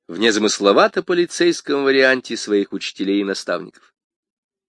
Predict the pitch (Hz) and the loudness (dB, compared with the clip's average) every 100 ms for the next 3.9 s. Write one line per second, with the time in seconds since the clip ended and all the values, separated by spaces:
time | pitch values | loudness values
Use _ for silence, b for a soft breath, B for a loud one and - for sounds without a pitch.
0 | _ B B B B _ - 110 208 240 | _ B B B B _ -2 4 4 4
1 | 208 185 214 233 202 175 143 151 190 - | 6 6 6 4 2 4 4 2 0 -4
2 | 220 226 - 151 - 170 170 110 117 113 | -6 -4 0 0 4 2 0 0 0 0
3 | 127 - - 165 113 269 196 98 | -6 -10 -6 -4 -2 0 0 -2